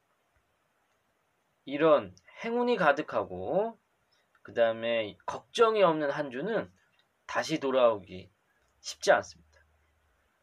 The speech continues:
괜찮으니까 저를 믿으시고, 모든 일은 뒤로 미루시고,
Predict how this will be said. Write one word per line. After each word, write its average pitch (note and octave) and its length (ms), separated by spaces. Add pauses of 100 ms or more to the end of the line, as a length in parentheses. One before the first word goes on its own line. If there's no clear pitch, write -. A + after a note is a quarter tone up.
(160)
괜찮으니까 C3 800 (100)
저를 G3+ 280
믿으시고, C#3 560 (100)
모든 G3 600
일은 E3 560
뒤로 A3 460
미루시고, C#3 800